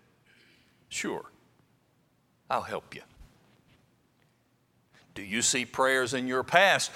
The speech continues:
where God said, "No, that's not for you"? But what I know in both of those is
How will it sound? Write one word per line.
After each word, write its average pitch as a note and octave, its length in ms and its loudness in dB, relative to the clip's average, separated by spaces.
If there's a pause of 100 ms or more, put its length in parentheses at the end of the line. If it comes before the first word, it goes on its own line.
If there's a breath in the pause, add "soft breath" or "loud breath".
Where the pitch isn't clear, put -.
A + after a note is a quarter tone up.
(140 loud breath)
where D#3 180 6
God D3+ 340 4
said, C3 380 0
"No, B2+ 460 4 (240 loud breath)
that's F3+ 720 4
not D#3 640 4 (200)
for D#3 220 -2
you"? D3 440 -2 (2500 soft breath)
But F#3 160 4
what G3 180 2
I F#3+ 200 4
know B3 340 6
in A3 160 2
both C4 300 4
of C#3 120 -2
those A#2 340 2
is G#2+ 300 -2